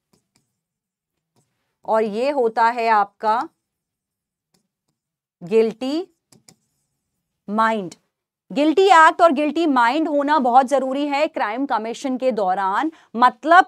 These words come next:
कि अगर आपने क्राइम कमिट किया और आपका गिल्टी माइंड नहीं था, मतलब आप किसी को बचाना चाहते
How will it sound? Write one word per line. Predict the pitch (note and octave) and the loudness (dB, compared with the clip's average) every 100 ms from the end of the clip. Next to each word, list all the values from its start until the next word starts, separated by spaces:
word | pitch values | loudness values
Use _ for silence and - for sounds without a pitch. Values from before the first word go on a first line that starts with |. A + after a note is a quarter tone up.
| - | 2
कि | D#4+ A3 - _ _ _ _ | 0 0 -6 _ _ _ _
अगर | A#3+ B3 E4+ F#4+ | 0 4 6 6
आपने | A#3+ C4 C4 C4+ C4 A#3+ | 6 6 4 2 -6 -6
क्राइम | G#3 C#4 B3 D4 | -4 -2 0 0
कमिट | D4+ C4+ C4+ | 0 -2 -4
किया | - B3+ B3 C4 C#4 | -8 -2 2 4 4
और | - A#3+ B3 D4 | 4 6 8 6
आपका | C4+ A#3 A#3+ A#3+ - C4+ | 6 6 6 6 2 2
गिल्टी | A#3 A#3+ G#3 C4 | 2 -2 -4 -4
माइंड | C4 A#3+ B3+ A#3+ | -4 -4 -4 -6
नहीं | A#3 B3+ | -4 -6
था, | A#3 B3+ A#3+ | -4 -2 -2
मतलब | A3+ B3+ A3+ | -2 -2 0
आप | G3+ - | 2 0
किसी | B3+ C4+ | -6 -8
को | B3 C#4 | -2 -2
बचाना | F3+ B3 A#3+ - D4+ D4 F#4+ F#4+ | 0 0 0 -2 0 0 0 0
चाहते | - D#4+ B3 C4 | 0 -2 -2 -4